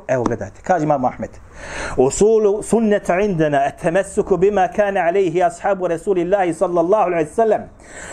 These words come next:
wal iqtida'u bihim, wa tarkul bida'i, wa kullu bida'atin, fa hiya dalale, wa tarkul khusumati, wal julusi, ma ashabi lahwa'i, wa tarkul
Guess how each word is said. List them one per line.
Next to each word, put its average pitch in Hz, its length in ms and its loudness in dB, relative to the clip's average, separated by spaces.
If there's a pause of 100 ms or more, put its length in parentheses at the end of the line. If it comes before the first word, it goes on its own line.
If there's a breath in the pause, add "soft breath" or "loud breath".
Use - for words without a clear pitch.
wal 156 240 4
iqtida'u 208 600 4
bihim, 190 380 0
wa 151 160 2
tarkul 202 460 0
bida'i, 196 680 0
wa 135 160 0
kullu 208 440 2
bida'atin, 196 800 -2
fa 175 60 2
hiya 196 280 0
dalale, 202 480 2 (480 loud breath)
wa 156 140 2
tarkul 208 520 2
khusumati, 185 880 0
wal 175 220 2
julusi, 190 800 2
ma 190 280 2
ashabi 190 600 0
lahwa'i, 185 640 0 (400 loud breath)
wa 147 180 2
tarkul 202 800 0